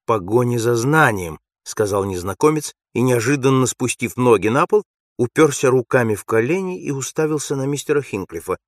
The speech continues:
словно никогда не видел человека, занимающегося наукой. «Да», повторил он и помахал указательным пальцем, потом поднялся,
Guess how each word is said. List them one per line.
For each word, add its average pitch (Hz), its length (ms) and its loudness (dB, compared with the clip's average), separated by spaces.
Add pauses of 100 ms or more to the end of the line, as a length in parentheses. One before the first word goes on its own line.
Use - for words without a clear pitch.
(100)
словно 113 340 2
никогда 123 580 -2
не 127 180 0
видел 107 380 -2
человека, 107 580 -2
занимающегося 135 840 -4
наукой. - 500 -10 (840)
«Да», 80 720 -4
повторил 87 560 -6
он 87 200 -6 (320)
и 98 100 -4
помахал 110 480 0
указательным 101 680 -2
пальцем, 78 520 -6 (280)
потом 120 300 -2
поднялся, 87 720 -6